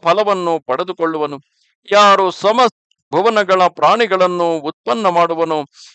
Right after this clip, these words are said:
ಯಾರ ಶ್ರೀ ವಿಗ್ರಹವು ಜನ್ಮ ಮೃತ್ಯುವಿನಿಂದ ರಹಿತವಾಗಿದೆಯೋ, ಯಾರು ಶ್ರೇಷ್ಠ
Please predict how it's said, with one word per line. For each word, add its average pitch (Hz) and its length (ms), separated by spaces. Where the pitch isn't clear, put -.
ಯಾರ 254 320
ಶ್ರೀ 226 220
ವಿಗ್ರಹವು 233 640
ಜನ್ಮ 233 260
ಮೃತ್ಯುವಿನಿಂದ 202 680
ರಹಿತವಾಗಿದೆಯೋ, 175 840
ಯಾರು 254 440
ಶ್ರೇಷ್ಠ 247 580